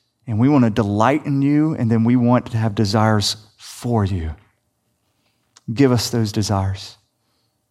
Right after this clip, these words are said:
And Lord, I pray that in all that we do, we would try to discern what pleases you.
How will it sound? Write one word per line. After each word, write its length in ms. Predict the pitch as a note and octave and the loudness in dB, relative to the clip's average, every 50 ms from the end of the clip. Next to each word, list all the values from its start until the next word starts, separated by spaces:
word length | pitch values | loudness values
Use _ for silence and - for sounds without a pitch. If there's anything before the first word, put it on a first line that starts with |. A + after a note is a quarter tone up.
| _ _ _ _ _ _ _ _ _ _ _ _ _ _ _ _ _ _ _ _ _ _ _ _ _ _ _ _ - - | _ _ _ _ _ _ _ _ _ _ _ _ _ _ _ _ _ _ _ _ _ _ _ _ _ _ _ _ -12 -6
And 80 | - B2+ | -2 0
Lord, 160 | C3 C3 C3 | 2 2 2
I 80 | B2+ B2 | 2 0
pray 320 | - - - C#3+ C#3 C#3 C3+ | 0 -2 0 2 2 2 2
that 200 | B2+ A#2 - - - - - - - - - | 0 -2 -2 -6 -20 -20 -20 -20 -20 -16 -8
in 180 | - B2+ B2 - - | -4 -4 -4 -4 0
all 400 | - B2+ C3+ C#3+ D3 D3+ D3+ D3 | 0 2 4 4 4 4 4 2
that 100 | C#3+ C#3+ | 0 -2
we 200 | - C#3+ C3+ C3+ | -2 -2 -2 -2
do, 220 | A#2+ A#2+ B2 A#2+ A#2 | -2 0 -2 0 0
we 120 | A2+ A#2 | -2 -2
would 180 | A2 A2+ A2+ G#2+ | -4 -4 -6 -8
try 840 | - - - - - C3+ B2 B2 B2 B2 C3 C3 B2+ C3 C3 B2+ A2 _ _ _ _ _ _ _ _ _ _ _ _ _ _ _ - | -10 -12 -12 -8 -6 -4 -4 -2 -2 -4 -4 -4 -4 -4 -6 -8 -10 _ _ _ _ _ _ _ _ _ _ _ _ _ _ _ -10
to 120 | - B2+ | -8 -6
discern 840 | A#2+ B2+ - - - - C3+ B2 A#2+ A#2+ A#2 A#2 A2+ A2+ A2+ G#2 - - - _ _ _ _ _ - | -4 -4 -4 -4 -6 -4 -2 0 0 0 0 0 0 -2 -2 -4 -8 -12 -20 _ _ _ _ _ -12
what 240 | C#3 B2 - _ - | -12 -12 -12 _ -16
pleases 580 | - - - A#2+ A2+ G#2+ G2 - A2+ G2 - - | -16 -10 -6 -4 -2 -2 -2 -4 -8 -10 -10 -10
you. 140 | B2+ A#2+ | -10 -12